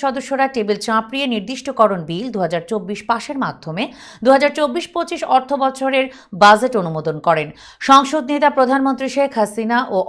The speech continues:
অর্থমন্ত্রী আবুল হাসান মাহমুদ আলী দুহাজার চব্বিশ পঁচিশ অর্থ বছরের বাজেটের ওপর বক্তব্য রাখেন। বাজেটের ওপর প্রধানমন্ত্রী, বিরোধী দলীয় নেতা ও অর্থমন্ত্রী সহ দুইশো ছত্রিশ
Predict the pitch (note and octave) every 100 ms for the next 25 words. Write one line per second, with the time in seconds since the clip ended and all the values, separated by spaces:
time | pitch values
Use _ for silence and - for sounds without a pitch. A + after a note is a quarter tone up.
0 | F#3+ G3+ A#3 A3 G#3+ A3 A3 G#3+ G3+ A#3
1 | A3+ A#3 A3 G#3 F#3 D#3+ D#3 D#3 D4+ -
2 | - - B3 B3+ B3+ C4 B3 C#4+ - D4+
3 | D4 D4 - G3+ G3+ C4+ B3+ B3 B3 B3+
4 | F#3 E3 E3 C4 C4 C4 B3 E3+ D3 -
5 | - - G3 G3+ B3+ F3 C#3+ C#3+ G3 D#3
6 | - - - G#3 B3 C#4+ D4 D4 D4+ C#4
7 | B3+ A#3+ C4+ C4 B3+ B3 C4+ D4 G#3 F#3
8 | A#3 B3 B3 A#3+ G#3+ G#3+ G3 F3+ F3+ A#3
9 | A#3+ G3 F3 F#3 G3 G3 A3 F#3+ D#3 D3+
10 | - E3+ E3 A3 B3 - - - A#3+ B3+
11 | B3+ B3+ C#4+ D4 D4 D#4+